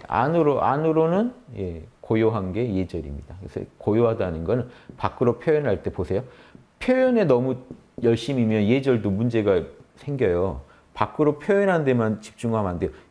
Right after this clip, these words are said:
절제죠, 예절은. 절제와 조화잖아요. 요 음이 가운데서 잡아주면서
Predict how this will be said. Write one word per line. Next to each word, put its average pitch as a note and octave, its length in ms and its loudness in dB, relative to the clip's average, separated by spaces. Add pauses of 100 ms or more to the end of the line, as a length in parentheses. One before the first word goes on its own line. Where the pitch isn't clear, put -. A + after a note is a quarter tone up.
(100)
절제죠, A2 640 2
예절은. F#2 500 0
절제와 G2 640 0
조화잖아요. F2 640 -2 (400)
요 B2+ 120 4
음이 B2 500 2
가운데서 G#2 520 0
잡아주면서 G2 760 -2